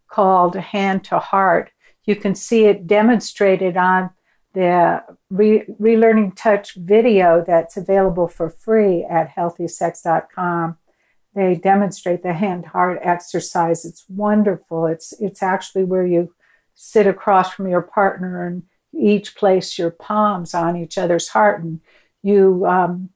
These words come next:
think about the, your appreciations and caring and good times and sending those through your, from your heart up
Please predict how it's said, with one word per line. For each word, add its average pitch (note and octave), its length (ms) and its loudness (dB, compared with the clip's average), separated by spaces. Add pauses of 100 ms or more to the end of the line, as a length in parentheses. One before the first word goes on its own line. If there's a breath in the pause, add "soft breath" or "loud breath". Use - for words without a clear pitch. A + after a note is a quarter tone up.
(140)
think A#3 240 2
about F3 460 0
the, G3 120 -4
your F3 140 0
appreciations F3+ 1080 -4
and F3+ 160 -12
caring F#3 400 -10
and F3+ 160 -14
good F3+ 240 -10
times F3+ 440 -4
and F3+ 140 -8
sending A3 500 0
those D#3 380 -8
through G#3+ 520 0 (460)
your, E3+ 640 2 (260)
from G3+ 200 0
your E3 120 2
heart E3+ 600 0 (100)
up F#3+ 180 -6